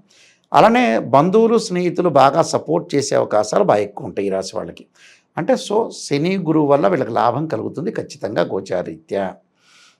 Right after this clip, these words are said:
మరి మిగతా గ్రహాల యొక్క ప్రభావం ఏమిటి అని మనం చూసుకునేటట్లయితే, ఐదవ స్థానంలో శుక్రుడు యొక్క సంచారం వల్ల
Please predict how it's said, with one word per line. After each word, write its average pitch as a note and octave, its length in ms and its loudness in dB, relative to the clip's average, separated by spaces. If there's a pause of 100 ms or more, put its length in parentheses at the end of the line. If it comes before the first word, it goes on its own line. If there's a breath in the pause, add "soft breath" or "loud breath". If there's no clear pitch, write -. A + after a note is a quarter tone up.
(140 soft breath)
మరి G3 140 6
మిగతా F3 400 8
గ్రహాల G#3 360 6
యొక్క G3 240 0
ప్రభావం E3 580 2
ఏమిటి D#3+ 640 -2 (440 soft breath)
అని D3+ 120 2
మనం C#3+ 340 0
చూసుకునేటట్లయితే, C3+ 840 -4
ఐదవ G3+ 300 6
స్థానంలో E3+ 400 0
శుక్రుడు E3+ 380 -6
యొక్క D#3+ 240 0
సంచారం B2+ 580 -2
వల్ల E3+ 320 0